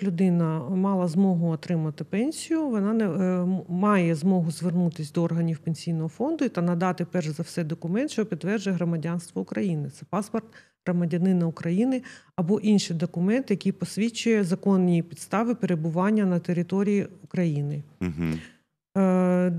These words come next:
Speaker 1: надає індивідуальний податковий, е, номер.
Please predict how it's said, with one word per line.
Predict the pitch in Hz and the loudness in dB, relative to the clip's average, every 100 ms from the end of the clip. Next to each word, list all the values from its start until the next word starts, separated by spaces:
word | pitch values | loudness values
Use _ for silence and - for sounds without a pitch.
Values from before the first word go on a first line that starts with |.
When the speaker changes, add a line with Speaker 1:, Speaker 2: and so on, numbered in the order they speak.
| - | 0
Speaker 1:
надає | 202 240 254 240 262 262 214 | 2 4 4 4 4 4 6
індивідуальний | 202 202 190 233 247 214 | 4 4 4 4 4 4
податковий, | - 185 196 - 220 175 180 170 160 | 2 0 0 2 0 2 2 2 0
е, | 147 190 170 180 - | -2 -4 -4 -4 -2
номер. | 180 180 165 190 | 0 2 2 0